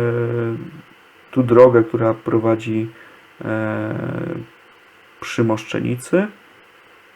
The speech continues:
jakieś zabudowania po stronie, e, zachodniej i w miejscu, w którym droga rozgałęzia się na, em, w poszczególne kierunki, czyli na północ,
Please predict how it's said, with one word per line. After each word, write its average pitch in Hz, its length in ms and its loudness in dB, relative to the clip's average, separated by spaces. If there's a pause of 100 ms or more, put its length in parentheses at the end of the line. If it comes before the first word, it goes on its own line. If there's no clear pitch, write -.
(180)
jakieś 120 300 2
zabudowania 113 760 4 (320)
po 110 100 -4
stronie, 104 560 -2 (560)
e, 104 400 -6
zachodniej 107 680 -2 (460)
i 127 280 -4 (240)
w 117 200 -8
miejscu, 165 340 -2
w 123 40 -14
którym 113 440 -2 (960)
droga 113 340 6
rozgałęzia 113 560 4
się 107 200 -6
na, 107 240 -4
em, 107 100 -6 (1700)
w - 80 -20
poszczególne 113 480 0
kierunki, 123 420 -2
czyli 110 200 -10
na - 60 -8
północ, - 540 -4